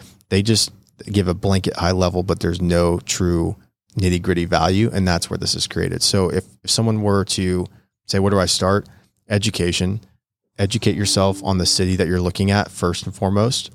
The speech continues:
and try to understand where the city's headed with this. If, but I would immediately start with the rural areas and then talk to us. Just, just reach out. I, I like having these conversations. It,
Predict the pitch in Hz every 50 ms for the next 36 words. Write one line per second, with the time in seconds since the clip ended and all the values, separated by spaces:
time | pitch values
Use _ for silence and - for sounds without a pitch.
0 | _ _ - - _ _ _ - 98 92 90 87 - - 92 95 101 87 92 98
1 | 92 - - - 90 92 95 92 90 87 - - 95 90 92 95 - - 98 98
2 | 107 104 120 117 113 - 123 123 127 - - - - - _ _ _ _ _ -
3 | 98 90 - - - 104 98 123 127 135 107 87 - - - _ _ _ _ -
4 | 98 101 107 98 98 95 95 92 95 95 101 101 95 95 95 95 90 92 113 -
5 | _ - - - - 98 85 - 90 95 90 95 92 - - - - 50 50 50
6 | 50 50 - - - - - - - - - - _ _ _ _ _ 120 117 127
7 | 123 110 104 95 98 98 - 98 95 92 - - - - - - 135 131 - -
8 | - 117 107 - 107 98 - - 92 92 92 92 - - 101 - - 113 110 107
9 | 110 101 - 104 98 104 101 101 98 - - 104 98 101 104 - 101 95 92 -
10 | 107 95 - -